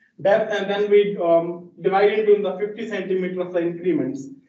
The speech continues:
And then we determine the bulk density. And after determining the bulk density, we break down the, mm, soil into three different aggregate sizes. That's point five to one, one to two,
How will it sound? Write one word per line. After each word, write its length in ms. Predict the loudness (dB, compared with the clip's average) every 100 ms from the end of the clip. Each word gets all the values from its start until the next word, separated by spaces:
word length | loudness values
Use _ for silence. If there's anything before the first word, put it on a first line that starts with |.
| _ _ -6
And 260 | -2 2
then 200 | 4 4
we 80 | 6
determine 560 | 6 4 2 0 -2 -2
the 100 | -4 -2
bulk 240 | -4 -2
density. 680 | -2 -4 -4 -8 -10 -10 -16 -20 _ -8
And 260 | -4 -2
after 220 | -2 -2 0
determining 680 | 2 2 4 6 6 4
the 320 | -2 -6 -6 -6
bulk 240 | -6 -6
density, 680 | -8 -8 -10 -10 -10 -10 -12
we 380 | -6 -2 0 0
break 300 | 2 2 0
down 380 | -4 -4 -6 -2
the, 60 |
mm, 1080 | 2 2 2 0 -4 -6 -14 _ -16 -14 -16 -20 _ _ _ -18
soil 400 | -8 -2 2 4
into 300 | 2 0 -2
three 220 | -4 -4 -4
different 340 | -4 -2 -2
aggregate 400 | -2 -4 0 0
sizes. 540 | 2 0 0 -4 -8 -12 -20 _ _
That's 360 | 0 2 0 -2
point 320 | 0 2 0 -2
five 300 | -2 -2 -4
to 80 |
one, 440 | -4 -4 -4 -8 -4
one 240 | -4 -4
to 160 | -8 -2
two, 480 | 0 0 -4 -12